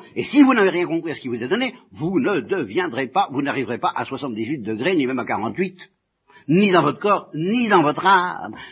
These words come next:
car par l'Eucharistie, il va vous être donné justement de prolonger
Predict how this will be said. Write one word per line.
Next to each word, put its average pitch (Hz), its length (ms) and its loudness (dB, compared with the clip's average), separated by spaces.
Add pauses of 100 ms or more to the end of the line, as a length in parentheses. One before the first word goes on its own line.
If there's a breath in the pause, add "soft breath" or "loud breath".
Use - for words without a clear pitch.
(120 loud breath)
car - 280 2
par 135 200 2
l'Eucharistie, 160 720 -2
il 139 180 2
va 143 140 2
vous 117 160 -2
être 151 240 -2
donné 139 300 -4
justement 147 400 -2
de 104 100 -6
prolonger 165 920 2